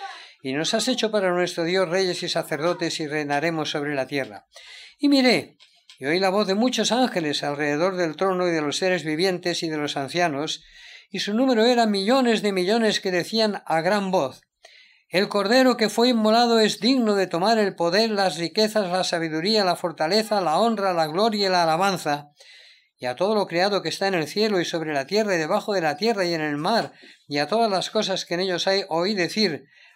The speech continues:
'Al que está sentado en el trono y al Cordero sea la alabanza, la honra, la gloria y el poder por los siglos de los siglos.'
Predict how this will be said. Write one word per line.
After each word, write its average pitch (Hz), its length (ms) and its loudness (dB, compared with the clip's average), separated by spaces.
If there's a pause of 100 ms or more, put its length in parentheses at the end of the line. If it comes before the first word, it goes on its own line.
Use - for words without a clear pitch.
'Al 165 220 0
que 175 100 -2
está 240 240 0
sentado 220 560 2
en 202 80 0
el 175 180 0
trono 220 440 2
y 180 100 0
al 170 220 0
Cordero 196 420 0
sea 208 420 0
la 165 280 2
alabanza, 190 680 0 (360)
la 147 200 0
honra, 190 540 0 (180)
la 147 180 -2
gloria 196 640 0 (220)
y 226 140 2
el 240 180 2
poder 196 340 0
por 180 140 -2
los 156 160 -2
siglos 175 320 -4
de 160 80 -4
los 143 100 -4
siglos.' 120 480 -6